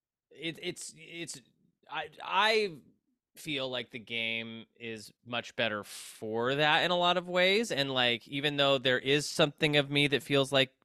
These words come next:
disappointed we didn't get a remake in the aughts, maybe, like, that would have been similar to, to this, because I do like that tank control version of it.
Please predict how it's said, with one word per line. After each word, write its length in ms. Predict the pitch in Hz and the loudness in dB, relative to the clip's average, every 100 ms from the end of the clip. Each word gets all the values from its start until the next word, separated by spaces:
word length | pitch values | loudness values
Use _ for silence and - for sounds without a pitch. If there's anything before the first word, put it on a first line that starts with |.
| 127 127 | -8 0
disappointed 580 | 139 147 - 143 139 | 0 0 -2 0 0
we 140 | 127 120 - | -2 -6 -2
didn't 280 | 127 127 - | -2 -2 2
get 240 | 127 123 - _ _ _ _ - | 2 2 -2 _ _ _ _ -4
a 80 | 120 | -2
remake 680 | 127 127 123 120 - - _ _ - | 0 2 2 2 -2 -18 _ _ -6
in 180 | 123 | -2
the 120 | 117 - | -2 0
aughts, 480 | 117 127 - - - | 2 2 0 -6 -2
maybe, 460 | 196 190 208 220 214 | 0 0 0 -2 2
like, 300 | 185 175 - | 4 4 2
that 140 | 123 | 0
would 140 | 139 | 2
have 140 | 139 127 | 0 0
been 180 | 135 135 | -2 -2
similar 480 | - 151 151 151 | -4 -2 0 0
to, 320 | 147 - 147 143 - - _ _ | -2 -2 -2 -2 -6 -20 _ _
to 80 | - | -4
this, 160 | 151 - | -2 -2
because 200 | 151 135 | 2 4
I 60 | |
do 300 | 113 123 131 | 4 4 6
like 240 | 127 127 - | 6 6 4
that 160 | 123 | 0
tank 260 | - 131 123 | 0 -2 -2
control 380 | 127 - 131 117 113 | -8 -2 0 0 0
version 380 | 117 120 143 | 0 0 -2
of 120 | 139 156 | 0 0
it. 140 | 170 | -2